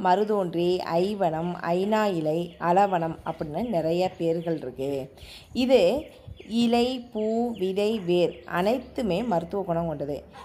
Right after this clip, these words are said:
இதை வந்து எப்படி வளர்க்கலாம் அப்படின்னு பார்த்தோம்னா, இதனுடைய விதைகள் மூலமாகவும் வளர்க்கலாம், அல்லது ஸ்டெம்மை கட் பண்ணி அதை வச்சாலும்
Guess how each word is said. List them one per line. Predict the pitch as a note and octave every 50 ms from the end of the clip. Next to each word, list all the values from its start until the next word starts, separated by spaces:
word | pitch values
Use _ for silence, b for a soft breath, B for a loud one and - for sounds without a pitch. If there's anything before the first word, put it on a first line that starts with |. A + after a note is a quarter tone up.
| B -
இதை | A3+ A#3 B3+ B3+ B3
வந்து | A#3 A3 G3+ G#3+ C#4 C#4
எப்படி | A#3+ G3 G3+ - C#4 C4+
வளர்க்கலாம் | A#3 F#3+ F#3 F3+ F#3 F#3+ F#3 F3+ E3+
அப்படின்னு | D#3+ F3 F3
பார்த்தோம்னா, | F3 E3 E3 E3 D#3 D#3+ E3 G#3 B3+ C4
இதனுடைய | A#3 G3+ G#3 G3+ G3+ F#3+ F#3 F3+
விதைகள் | F3 F3 F3+ G3+ A#3 B3 B3 C4+
மூலமாகவும் | B3 A#3 G#3 F#3 F3+ F3+ F3 F3 F3+ F#3+ F3+ E3
வளர்க்கலாம், | D#3 D3+ D3+ - D#3 D#3+ D#3+ E3 E3 -
அல்லது | - F3 F#3+ F#3 F3+ G#3 A#3 A#3 -
ஸ்டெம்மை | - G#3 G3 G#3+ B3 B3+ A#3+
கட் | A#3+ G3+ E3+ E3+ -
பண்ணி | - G#3+ F#3+ F3 E3+ E3+ G#3 C4+ B B B B B
அதை | - E3 F#3 G3+ A3
வச்சாலும் | G#3+ G#3 G#3 - G3 F#3+ E3+ C#3+ D3+ G#3 C#4+ E4+